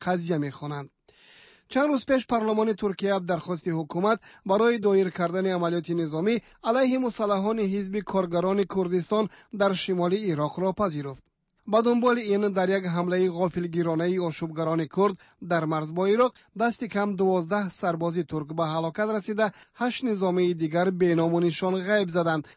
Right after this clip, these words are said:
و حد زده می‌شود که آنها به دست آشوبگران کرد افتادند.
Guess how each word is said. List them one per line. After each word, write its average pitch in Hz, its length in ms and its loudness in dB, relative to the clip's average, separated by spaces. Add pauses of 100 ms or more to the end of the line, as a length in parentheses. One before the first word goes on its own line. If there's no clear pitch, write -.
و 220 120 2
حد 247 160 2
زده 233 200 0
می‌شود 214 380 -2
که 220 120 -4
آنها 220 240 0
به 214 140 0
دست 208 340 -4
آشوبگران 185 760 0 (140)
کرد 202 220 2
افتادند. 147 540 -4